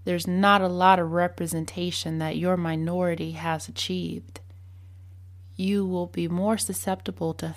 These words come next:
feeling like an imposter. How? How could this be you? How could you,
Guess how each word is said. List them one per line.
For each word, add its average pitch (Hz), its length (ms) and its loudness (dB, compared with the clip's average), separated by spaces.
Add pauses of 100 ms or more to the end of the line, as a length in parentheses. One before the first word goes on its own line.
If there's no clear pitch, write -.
(140)
feeling 180 600 -2 (1120)
like 160 220 -2
an 160 80 -4
imposter. 170 720 -8 (1000)
How? 240 520 2 (320)
How 311 300 6
could 269 320 0
this 294 420 2 (100)
be 226 120 10
you? 254 640 10 (440)
How 311 300 6
could 247 320 0
you, 233 560 2